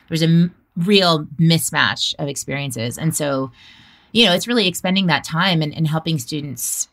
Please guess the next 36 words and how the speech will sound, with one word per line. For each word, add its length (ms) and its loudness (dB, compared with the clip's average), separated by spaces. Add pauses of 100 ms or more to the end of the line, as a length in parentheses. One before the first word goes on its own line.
define 540 -2
their 200 -4
own 520 -8 (160)
learning 320 0
goals 580 -4
and 400 -4 (320)
not 180 6
assuming 400 2
that 140 0
you 100 0
know 160 -2
what 120 -6
their 120 -8
needs 180 -8
are 60 -6
going 160 -8
to 80 -4
be, 240 -2
because 260 -4
certainly 380 -2
there 160 -2
are 140 -2
kids 320 -6
who 100 -4
are 140 -4
raring 380 -2
to 100 -4
go 340 -2
and 160 -4
get 160 -4
super 300 -6
social 500 -4
and 80 -4
get 140 -8
super 200 -8
engaged. 640 -4